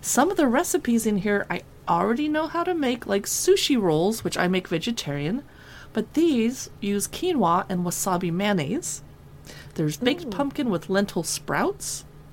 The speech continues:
Speaker 1: and almond pesto, and coconut balls with toasted buckwheat, et cetera.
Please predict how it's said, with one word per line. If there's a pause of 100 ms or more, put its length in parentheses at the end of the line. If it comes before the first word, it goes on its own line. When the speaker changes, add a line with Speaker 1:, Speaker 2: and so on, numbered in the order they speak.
(260)
Speaker 1:
and (140)
almond
pesto, (720)
and
coconut
balls
with
toasted (160)
buckwheat,
et
cetera.